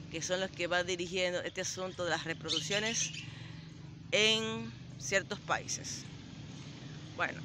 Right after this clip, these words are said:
y otra cosa, a toda sinceridad, sabemos muy bien de que hoy en día, pues, se ha tratado de no disti-, de no, de no,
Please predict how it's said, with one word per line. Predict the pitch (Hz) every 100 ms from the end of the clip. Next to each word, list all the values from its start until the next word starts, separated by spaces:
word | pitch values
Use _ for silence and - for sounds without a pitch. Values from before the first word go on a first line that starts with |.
| 135
y |
otra | 202 208
cosa, | - 90 - - 78 - - - - - - - - -
a | 165
toda | 160 185 196
sinceridad, | 208 190 156 - -
sabemos | - 151 180 226 220
muy | 208 180
bien | 202 240 254 254 - - - - - -
de | 185
que | - 208
hoy | 208
en | 208
día, | 208 226 233
pues, | 135 180 170 160 160 - 127 110 -
se | - 175
ha |
tratado | 185 185 185 190
de | 190 185 180 165 113
no | 160 175 185 196 202 - - - - - -
disti-, | 180 - 190 175
de | 180 175 196
no, | 185 185
de | 175 190
no, | 196 220 220 214 202 165